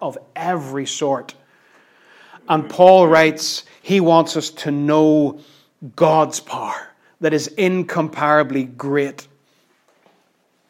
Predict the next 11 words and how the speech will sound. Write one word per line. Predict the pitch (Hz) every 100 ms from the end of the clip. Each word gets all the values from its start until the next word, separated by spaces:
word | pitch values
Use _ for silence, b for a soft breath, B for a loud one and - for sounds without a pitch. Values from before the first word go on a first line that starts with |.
| _ _ _ -
that | 165
is | 160 165
over | 196 196 180 165
every | 180 175 170 160
other | 151 147
power. | 139 143 131 123 - B B B
And | 156
what | 151 202
is | 185 151
the | 156
power? | - 151 123 113